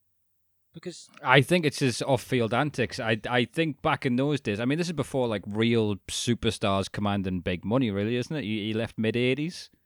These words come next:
Speaker 2: So if he's known as, like, a problem, and then, like, a real problem of, like, cocaine, prostitutes, fights,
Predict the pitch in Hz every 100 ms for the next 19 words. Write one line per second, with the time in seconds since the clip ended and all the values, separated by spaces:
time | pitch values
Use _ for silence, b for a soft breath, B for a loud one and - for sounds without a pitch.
0 | - - 127 117 147 165 127 120 131 143
1 | 123 113 110 107 110 113 123 117 98 90
2 | 87 - - - 104 101 98 101 98 101
3 | 101 113 110 98 113 101 95 92 90 95
4 | 92 82 _ _ - - 107 - 104 98
5 | 90 107 101 - 95 - 95 90 - -
6 | - - 110 95 98 - - -